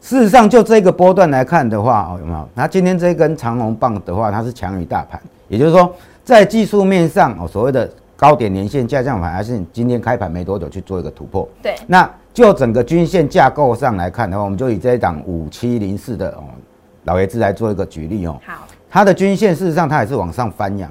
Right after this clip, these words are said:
Speaker 1: 的，
Speaker 2: 嗯。
Speaker 1: 所以基本上是有，哦，这个机会去挑战，哦，前波的那个高点。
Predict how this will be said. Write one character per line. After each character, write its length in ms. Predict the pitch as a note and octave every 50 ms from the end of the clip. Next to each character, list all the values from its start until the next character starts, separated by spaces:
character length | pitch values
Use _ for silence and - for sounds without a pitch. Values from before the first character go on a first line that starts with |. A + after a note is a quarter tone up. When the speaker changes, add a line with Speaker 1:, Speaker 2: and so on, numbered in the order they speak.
| D2
Speaker 1:
的， 80 | - A#1+
Speaker 2:
嗯。 60 | - -
Speaker 1:
所 100 | B2 C3
以 20 |
基 140 | - F#3 F#3
本 180 | D3+ B2 G2+
上 220 | F2+ - C3+ A#2+ G#2
是 160 | - - C3+
有， 260 | A2 F#2 E2 C#2+ C#2 - _ _ -
哦， 120 | D2 C2+ B1+ B1+
这 80 | -
个 80 | - F#2+
机 180 | E2+ - G#2 G#2
会 140 | A#2 A2+
去 80 | F#2 A2 - _
挑 220 | - - D#2 D2
战， 260 | - - A#2 G2+ - - _ _ _ _ _ _
哦， 120 | - D#2 D2
前 220 | - - E2+ D#2 D#2+
波 220 | E2 F#2+ F#2+ F#2
的 80 | E2+ F2
那 160 | E2+ F2 F2
个 80 | D#2+ D2+
高 240 | - E2 D#2+ E2 E2
点。 180 | - D#2 -